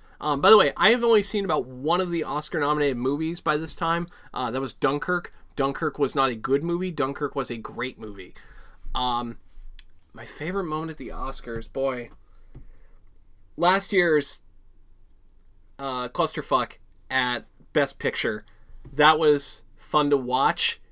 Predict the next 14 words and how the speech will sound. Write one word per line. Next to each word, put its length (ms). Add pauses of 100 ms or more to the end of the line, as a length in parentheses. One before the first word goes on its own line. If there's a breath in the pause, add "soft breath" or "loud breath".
(180)
It 100
was 180
very 220
much 160
a 80
"what 920
is 160
going 440
on" 480 (440 soft breath)
moment, 360
as 160
we 100
all 160
know. 400